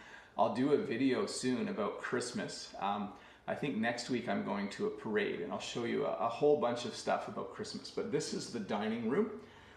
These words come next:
We have a dining room table and we have chairs, uh, to sit at as we would eat our meals. So we're in the bathroom now,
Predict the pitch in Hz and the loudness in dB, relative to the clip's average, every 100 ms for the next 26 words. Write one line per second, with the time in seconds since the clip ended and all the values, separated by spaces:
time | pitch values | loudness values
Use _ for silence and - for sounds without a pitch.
0 | - 107 107 107 - 117 117 143 170 156 | -4 0 2 0 0 0 2 2 2 2
1 | 131 139 131 127 - 107 104 202 - - | 4 4 4 -2 -4 -4 0 0 -2 -6
2 | - - - 107 117 117 117 107 104 - | -18 -20 -12 -6 -4 -2 2 2 2 -4
3 | - - - - - 127 113 110 104 - | -14 -20 -20 -10 -4 0 4 4 2 -2
4 | - - - - - 110 - 104 95 - | -10 -6 -2 -2 -4 -4 -2 2 2 2
5 | 104 104 110 101 95 - 104 - 98 82 | 0 0 -2 -2 -4 -4 -6 -4 -6 -6
6 | - - - - - - _ _ - 147 | -10 -10 -12 -12 -20 -20 _ _ 6 10
7 | 139 143 190 - 92 104 123 - 117 98 | 12 10 10 8 8 8 6 4 4 4
8 | - - - | 2 0 -4